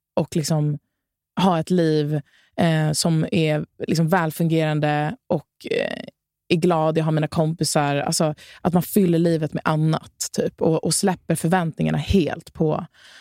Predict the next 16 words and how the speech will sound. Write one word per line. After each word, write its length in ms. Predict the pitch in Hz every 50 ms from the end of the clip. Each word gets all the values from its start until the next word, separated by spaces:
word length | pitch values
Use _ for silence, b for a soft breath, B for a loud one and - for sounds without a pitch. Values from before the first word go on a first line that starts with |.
| B B B
att, 380 | B - 165 147 - _ _ -
eh, 280 | 170 160 156 151 151 147 147 156 202 - _ _ _ _ _ -
någon 360 | 180 180 170 160 156 151 143
ska 340 | - - - 151 151 147 -
komma 400 | - 175 160 156 151 151 151 151
och 120 | 151 156
liksom 240 | 151 - - 160 151
på 100 | - 160
något 100 | 156 -
sätt 180 | - 156 -
rädda 480 | - 156 165 160 151 151 139 - 160 156
en, 260 | 147 147 143 143 143 139
eller 180 | 135 - 151
liksom 300 | 151 160 147 175 165 160
rädda 280 | 160 160 156 160 156 156
någon, 340 | 156 156 151 156 151 156